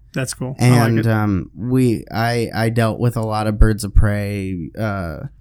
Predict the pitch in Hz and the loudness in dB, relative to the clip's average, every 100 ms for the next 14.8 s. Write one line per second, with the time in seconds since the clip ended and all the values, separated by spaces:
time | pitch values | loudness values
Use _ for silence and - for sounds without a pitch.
0 | - - - - - 127 120 110 101 98 | -20 -20 -20 -20 -2 2 4 2 -2 -4
1 | - - - 151 - 117 113 113 110 - | -10 -12 -6 -6 0 0 0 -2 -2 0
2 | 147 123 110 107 120 127 135 123 - - | -2 -2 -2 0 0 0 0 -2 -8 -8
3 | 156 147 143 170 175 175 151 139 151 127 | -4 -2 0 4 4 6 4 2 0 -2
4 | 131 131 127 127 123 120 131 123 - 135 | -4 -4 -4 -6 -8 -8 -10 -10 -8 -4
5 | 139 143 131 135 135 123 131 131 131 165 | -2 0 0 -2 -2 -2 -2 -4 -4 -2
6 | 151 151 185 143 139 135 131 - 131 127 | -2 -2 -2 -2 0 -2 -4 -2 -4 -4
7 | 151 156 - _ 135 131 120 120 98 120 | -4 -6 -10 _ 2 2 4 2 2 2
8 | 113 98 - - 135 127 117 131 139 135 | 2 -2 -6 0 2 2 2 0 -2 -6
9 | 127 - 117 120 120 117 123 113 107 104 | -12 -6 -2 -2 -2 -2 0 0 0 -2
10 | 101 98 98 - 139 131 156 175 - 143 | -4 -4 -6 -4 0 4 4 4 4 4
11 | 165 160 151 160 - 156 - 139 151 156 | 6 6 4 4 4 2 2 2 4 4
12 | 131 123 117 147 120 160 160 139 127 127 | 4 2 2 0 0 0 2 2 -2 -2
13 | 135 147 131 131 135 131 - 139 - 131 | -2 -2 -2 -2 -4 -6 -4 -6 -4 -6
14 | 117 135 131 131 131 123 151 | -6 -6 -6 -6 -8 -4 -2